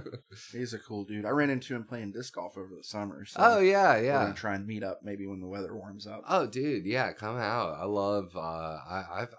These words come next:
Speaker 1: I've, I, I'm not, I'm not good.
Speaker 2: Oh, me neither.
Speaker 1: But, like, I, I've gotten better since I started.
Speaker 2: Yeah, I got, I got a lot better, I think,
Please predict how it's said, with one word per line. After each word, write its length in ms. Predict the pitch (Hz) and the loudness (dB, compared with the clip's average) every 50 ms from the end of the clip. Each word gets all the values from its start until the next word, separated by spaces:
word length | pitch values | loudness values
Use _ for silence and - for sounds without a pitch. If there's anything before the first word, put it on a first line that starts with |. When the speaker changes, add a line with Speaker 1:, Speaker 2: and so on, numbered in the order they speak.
| - | -16
Speaker 1:
I've, 160 | 98 113 131 | -14 -14 -16
I, 1400 | 123 _ _ _ - - 104 101 - _ - - - - _ _ _ _ _ _ _ _ _ _ _ - - 147 | -18 _ _ _ -20 -20 -20 -20 -20 _ -20 -20 -20 -20 _ _ _ _ _ _ _ _ _ _ _ -18 -14 -10
I'm 100 | 156 180 | -6 -6
not, 180 | 175 151 - _ | -6 -8 -8 _
I'm 120 | - 117 | -8 -8
not 240 | 131 139 135 107 - | -6 -6 -8 -8 -8
good. 420 | - 95 90 92 95 101 104 101 104 | -8 -4 -2 0 0 2 0 2 4
Speaker 2:
Oh, 120 | 147 135 | 4 4
me 120 | 117 123 117 | 4 2 -2
neither. 380 | 107 101 95 92 90 85 101 _ _ _ _ _ _ _ | -2 -4 -8 -10 -12 -14 -16 _ _ _ _ _ _ _
Speaker 1:
But, 340 | - 101 101 101 104 104 95 | 2 2 4 4 2 0 -2
like, 320 | 104 107 101 98 101 101 - _ | -2 -2 -2 -2 -2 -6 -8 _
I, 320 | 104 107 113 98 92 110 | -20 -18 -18 -14 -10 -10
I've 120 | 110 104 98 | -10 -10 -6
gotten 380 | 107 110 120 127 113 107 104 92 - | -6 -6 -6 -6 -6 -8 -10 -8 -6
better 380 | 98 95 101 104 101 101 98 | -4 -2 -2 0 0 0 -2
since 280 | 98 - - 101 90 87 | -2 -4 -8 -8 -8 -6
I 100 | 90 87 | -8 -6
started. 540 | 85 - - - - 147 151 151 143 143 - _ _ _ _ - - _ _ _ _ _ _ | -6 -8 -8 -10 -12 -12 -12 -12 -14 -16 -18 _ _ _ _ -20 -20 _ _ _ _ _ _
Speaker 2:
Yeah, 300 | - 113 117 110 107 104 104 | -4 0 2 4 4 2 2
I 80 | 117 131 | 2 4
got, 220 | 147 170 156 - - _ _ _ _ _ _ _ _ | 4 4 4 4 0 _ _ _ _ _ _ _ _
I 80 | - 139 | 0 2
got 140 | 175 185 | 2 4
a 40 | 160 | 4
lot 240 | 135 127 135 131 123 | 4 4 4 4 4
better, 260 | 123 127 123 120 117 113 | 4 4 4 4 2 0
I 40 | |
think, 280 | 107 - - 117 113 107 | -2 -4 -6 -8 -8 -8